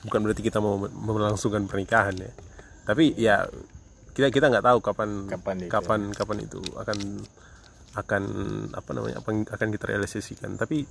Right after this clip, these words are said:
Speaker 1: dalam proses perjalanan dari Manado ke Tomohon yang kita perbincangkan adalah proses pernikahan.
Speaker 2: <clears throat>
Speaker 1: Dan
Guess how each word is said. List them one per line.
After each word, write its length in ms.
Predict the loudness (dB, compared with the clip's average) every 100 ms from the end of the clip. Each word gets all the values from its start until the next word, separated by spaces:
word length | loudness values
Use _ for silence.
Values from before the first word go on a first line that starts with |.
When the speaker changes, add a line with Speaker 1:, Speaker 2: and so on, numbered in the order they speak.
| -14 -20 -20 -20 _ -20 -14
Speaker 1:
dalam 400 | 0 2 2 -2
proses 340 | -2 -2 0 -2
perjalanan 720 | 0 4 4 4 2 0 -2
dari 260 | 0 -2 -2
Manado 340 | 0 2 0
ke 140 | -2 -2
Tomohon 480 | -2 -2 -2 -6
yang 80 | -8
kita 160 | -8 -6
perbincangkan 560 | -4 -4 -6 -6 -6 -6 -8
adalah 380 | -10 -8 -8 -10 -12 -20 -20 -20 -20 -20
proses 180 | -10 -10
pernikahan. 600 | -4 -4 -2 -4 -4 -6 2
Speaker 2:
<clears throat> 320 | 4 4 0 -8 -20 -14 -14 -14 -20 -20 -20 -10
Speaker 1:
Dan 480 | 0 2 2 -4 -8